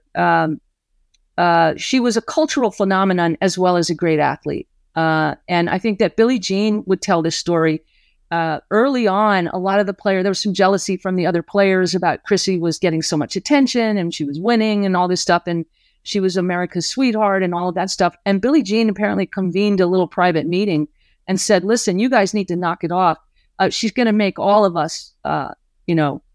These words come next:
uh, more successful and richer. And you have to understand that she's gonna float the entire game to a higher, um,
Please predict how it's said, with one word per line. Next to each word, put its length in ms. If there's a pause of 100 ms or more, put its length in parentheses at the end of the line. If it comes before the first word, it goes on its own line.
(280)
uh, 200 (300)
more 180
successful 800
and 160
richer. 460 (100)
And 400
you 160
have 160
to 80
understand 460
that 100
she's 200
gonna 200
float 380
the 100
entire 360
game 400
to 180
a 40
higher, 380 (560)
um, 280